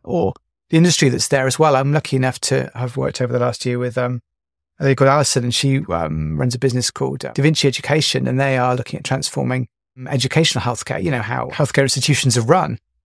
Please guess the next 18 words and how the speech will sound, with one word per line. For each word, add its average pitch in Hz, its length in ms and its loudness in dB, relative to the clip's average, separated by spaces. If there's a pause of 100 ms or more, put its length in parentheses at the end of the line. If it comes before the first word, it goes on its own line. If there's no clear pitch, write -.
(240)
and 156 140 4
looking 143 200 2
at 127 40 4
attacking 139 340 -2
that 135 140 -2
from 143 100 -2
a 139 60 0
very, 175 160 2
very 127 160 0
different 131 280 -2
angle, 123 380 2 (220)
again, 165 260 4
based 127 260 0
on 135 40 2
the 127 60 2
tooling 160 340 2
that's 73 180 -4
there, 85 300 -6